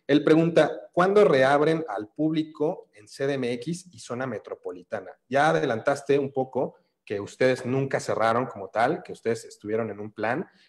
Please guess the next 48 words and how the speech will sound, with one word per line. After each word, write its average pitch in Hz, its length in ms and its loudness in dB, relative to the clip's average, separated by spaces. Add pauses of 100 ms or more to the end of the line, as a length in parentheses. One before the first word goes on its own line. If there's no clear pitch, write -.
(140)
pero 117 400 2
ese 151 340 4
es 151 160 -2
el 123 100 -4
plan 131 200 -2
el 131 120 -4
que 110 120 -8
me 101 100 -6
gustaría 107 420 -2
que 123 120 -2
nos 107 180 -8
contaras 117 480 0
a 101 100 -6
todos 113 160 -4
nosotros, 117 580 -4 (420)
en 113 100 -8
el 107 100 -6
sentido 131 720 0
de, 135 520 2
eh, 113 520 -6 (960)
cómo, 160 300 0
cómo 165 200 0
se 175 120 0
organizaron 131 640 0
en 117 100 -2
este, 131 340 -4
en 110 80 -8
este 120 200 -6
periodo 110 580 0
para 98 380 -4
poder 127 220 2
estar 127 200 -2
de 131 80 -2
la 104 100 -2
mano 113 220 -6
con - 140 -12
el - 100 -20
cliente 120 560 -4 (300)
y 104 100 -16
para 101 280 0
poder 117 260 2
seguir 127 500 -4
rumbo 101 340 -6
a 95 60 -4
sus - 220 -14
estrategias, 123 800 -6
a 104 60 -6
sus, 98 540 -12